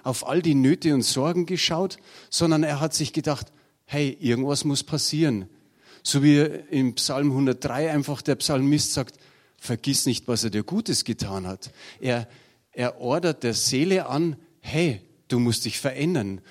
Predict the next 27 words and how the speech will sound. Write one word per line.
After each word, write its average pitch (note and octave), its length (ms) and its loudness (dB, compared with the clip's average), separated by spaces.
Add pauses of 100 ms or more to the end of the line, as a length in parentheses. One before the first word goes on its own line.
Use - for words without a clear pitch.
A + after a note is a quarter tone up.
(180)
Du B2+ 80 4
musst D3 280 6
an A2+ 380 -4
Gott, - 480 -2
auf B2 260 -6
Gott E3 220 -4
schauen C3 480 0 (260)
und A#2+ 140 -4
dann B2+ 140 0
kommt C3 240 -2
sowas C#3+ 420 0
raus.“ C#3+ 460 -4 (1120)
Der A2 180 -6
hatte F#3+ 240 -4
Probleme, C#3 640 2 (160)
vielleicht A2 300 -8
mit B2 100 4
seiner A#2+ 240 4
Familie, F3 640 2 (320)
vielleicht C#3 420 -4
ist E3+ 240 -2
auch A#2 160 0
schon C3 220 2
wieder C#3 240 2
irgendein C#3+ 380 2
Feind C#3+ 380 -4
Israels C3 680 -4